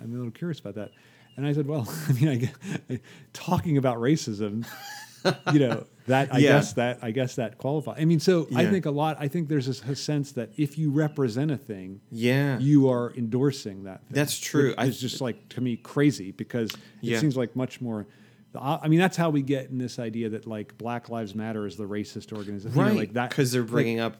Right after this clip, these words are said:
Speaker 2: they're
Speaker 1: they're bringing
Speaker 2: bringing
Speaker 1: it
Speaker 2: up
Speaker 1: up.
Speaker 2: the racism,
Speaker 1: Uh-huh.
Speaker 2: yeah.
Speaker 1: You're bringing it up, you're, you know, I mean, isn't Freud great on this where he says, it's, I think it's in the Clark lectures, the, uh, I forget what the, how they're trans-, what's the title of them is, but is it just
Speaker 2: Hmm.
Speaker 1: called Five Lectures on Psychoanalysis? Maybe.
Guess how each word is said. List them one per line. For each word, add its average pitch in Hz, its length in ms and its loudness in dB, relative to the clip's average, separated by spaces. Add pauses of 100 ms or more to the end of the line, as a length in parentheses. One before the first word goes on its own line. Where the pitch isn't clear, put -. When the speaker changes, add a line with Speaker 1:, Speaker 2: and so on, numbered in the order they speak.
Speaker 2:
they're 113 180 0
Speaker 1:
they're 135 100 8
bringing 170 320 8
Speaker 2:
bringing - 20 4
Speaker 1:
it - 20 4
Speaker 2:
up 190 160 6
Speaker 1:
up. - 60 -6
Speaker 2:
the - 60 -6
racism, 123 160 -2
Speaker 1:
Uh-huh. 135 180 0
Speaker 2:
yeah. 107 100 2
Speaker 1:
You're 117 80 2
bringing 170 280 0
it 202 80 0
up, 170 240 -2
you're, 127 400 0 (140)
you 123 100 -6
know, 98 220 -8 (320)
I 170 60 4
mean, 180 160 6 (220)
isn't 226 200 6
Freud 185 300 0
great 117 220 -2
on 135 80 -2
this 139 260 -2
where 117 100 -4
he 117 80 0
says, 113 540 -6
it's, 110 160 -8
I 147 60 0
think 156 160 0
it's 135 100 -4
in 113 80 -6
the 101 80 -8
Clark 107 320 -10
lectures, 98 500 -14
the, 101 120 -14 (840)
uh, 104 280 -6 (440)
I 104 140 -20
forget 101 200 -12
what 104 100 -16
the, - 80 -16 (360)
how - 160 -20
they're - 120 -16
trans-, - 360 -18
what's - 160 -14
the - 60 -16
title 104 360 -14
of - 80 -18
them 82 220 -14
is, - 160 -18
but - 120 -14 (280)
is 107 100 -8
it 120 80 -2
just 110 140 -4
Speaker 2:
Hmm. - 60 -12
Speaker 1:
called 110 160 -4
Five 107 340 -6
Lectures 104 360 -10
on 104 100 -8
Psychoanalysis? 110 880 -14
Maybe. 92 280 -6